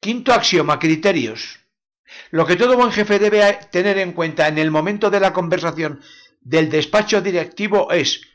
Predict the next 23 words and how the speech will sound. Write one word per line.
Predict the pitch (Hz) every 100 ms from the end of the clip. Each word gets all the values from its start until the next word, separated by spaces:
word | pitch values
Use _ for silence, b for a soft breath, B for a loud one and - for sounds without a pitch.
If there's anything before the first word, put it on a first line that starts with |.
| _ _
primero, | 151 143 190 120 95 b b _
suprimir | - 175 156 160 240
el | 233 226
término | 226 220 226 254 247
evaluación, | 190 165 160 156 156 151 143 175 185 127 113 b b -
propio | 165 180 214
de | 190
los | 180 165
chicos | 185 208 214
que | -
van | 147 180
a | 202
la | 165
escuela, | 135 - 180 117 104 B B -
y | 135
llamar | 147 147 185
la | 214 208
conversación | 185 175 175 156 196 196 185
de | 175 170 -
evolución, | 175 151 156 139 127 185 160 110 101 _ _
no | 170 202
de | 202 196 175
evaluación. | 175 165 147 143 165 120 98